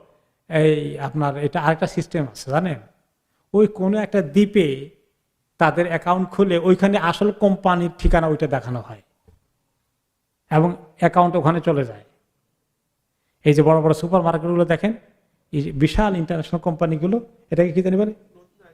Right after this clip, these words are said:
অফশোর, অফশোর।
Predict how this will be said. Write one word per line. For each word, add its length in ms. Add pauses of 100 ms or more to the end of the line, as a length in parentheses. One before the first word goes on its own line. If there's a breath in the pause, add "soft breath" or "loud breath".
(160)
অফশোর, 640 (720)
অফশোর। 920